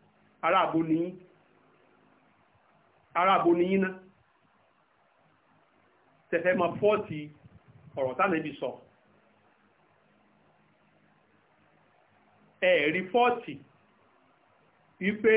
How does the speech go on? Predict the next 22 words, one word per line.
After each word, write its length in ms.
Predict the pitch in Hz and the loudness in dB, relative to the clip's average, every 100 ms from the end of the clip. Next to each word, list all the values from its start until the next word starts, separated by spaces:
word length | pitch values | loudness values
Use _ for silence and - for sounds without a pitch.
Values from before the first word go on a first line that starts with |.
| 226 226 | 4 2
àdìsí 460 | - - 208 233 - | -4 -4 -4 -4 -2
tó 120 | 175 | -2
gba 200 | 175 170 | 0 0
sàlátù 300 | 170 147 147 | 0 -2 -6
Ibrahimiyya 420 | 233 165 156 202 202 | -4 -4 -2 0 0
wá 120 | 143 | 2
oko 220 | 165 160 180 | 0 2 0
lẹ. 220 | 160 151 - - _ _ _ _ - - - - | 0 -2 -2 -12 _ _ _ _ -16 -12 -12 -12
Ẹ̀yin 220 | - 165 214 | -4 0 4
náà 100 | 320 | 4
gbà 140 | - 208 | 2 0
kó 120 | 165 | 0
lálàáfíà. 600 | 175 208 202 147 180 185 - - - _ _ _ _ _ _ _ _ _ _ _ - | 0 2 2 0 -2 -2 -2 -8 -20 _ _ _ _ _ _ _ _ _ _ _ 2
So 100 | 233 196 - | 4 4 2
definitely, 680 | 185 254 254 277 277 269 240 - - | 0 2 4 2 2 0 -2 -6 -8
ànábì 380 | 156 180 302 220 | -2 0 2 2
lẹ 100 | 190 | 4
wá 120 | 226 | 4
ń 100 | 254 240 | 2 0
fọ́ọ̀tì 380 | 254 254 254 190 | 2 2 2 0
yẹn 180 | 175 | 2
wípé 280 | 208 226 226 | 2 0 2